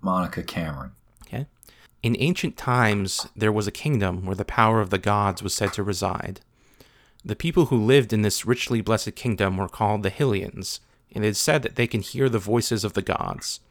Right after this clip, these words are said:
Speaker 2: In addition to they, the people of the plains, the mountain people, the Gorons, the water people, the Zoras,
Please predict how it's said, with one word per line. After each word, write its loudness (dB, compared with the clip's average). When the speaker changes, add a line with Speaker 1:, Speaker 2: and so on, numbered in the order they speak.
Speaker 2:
In 0
addition 2
to 2
they, 4
the -4
people -6
of -4
the -2
plains, -2
the -6
mountain 2
people, 0
the -8
Gorons, 0
the 0
water 6
people, 0
the 0
Zoras, 2